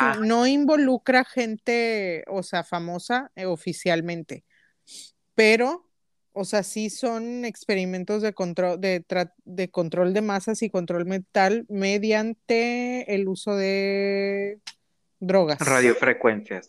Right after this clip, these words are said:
Speaker 1: ah.
Speaker 2: No, de drogas. O sea,
Speaker 1: Mm.
Speaker 2: y, y fue en, la cantidad de dinero que invirtieron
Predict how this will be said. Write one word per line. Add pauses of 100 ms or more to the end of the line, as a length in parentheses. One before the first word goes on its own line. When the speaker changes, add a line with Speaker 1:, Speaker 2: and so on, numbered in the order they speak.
Speaker 1:
ah.
Speaker 2:
No,
de
drogas. (420)
O
sea,
Speaker 1:
Mm.
Speaker 2:
y, (140)
y
fue
en, (720)
la
cantidad
de
dinero
que
invirtieron